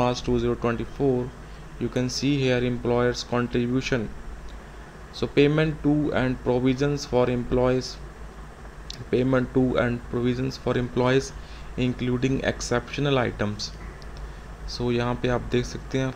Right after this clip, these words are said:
for estimated liability on account of pension at uniform rate of fifty percent for all the pensioners prospectively in place of existing dual rate of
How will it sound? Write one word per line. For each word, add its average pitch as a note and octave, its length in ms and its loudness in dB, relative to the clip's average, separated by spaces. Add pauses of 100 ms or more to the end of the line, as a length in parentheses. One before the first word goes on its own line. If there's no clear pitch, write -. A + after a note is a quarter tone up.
for B2 220 6
estimated B2 680 0
liability A#2 520 0 (160)
on A#2+ 260 0
account A#2+ 380 2
of A#2 160 -2
pension A#2+ 420 0 (600)
at A#2 180 -2
uniform C3 480 2
rate B2 300 2
of C3+ 40 -4 (720)
fifty C3 480 0
percent A2+ 520 0 (2000)
for A#2 220 2
all C3 200 6
the C3+ 80 4 (140)
pensioners C3 440 -2 (140)
prospectively A#2+ 760 -2 (120)
in B2 260 0
place B2+ 320 4
of B2 160 -4
existing A#2 480 -2 (100)
dual C#3 380 6
rate A#2+ 240 0
of - 100 -10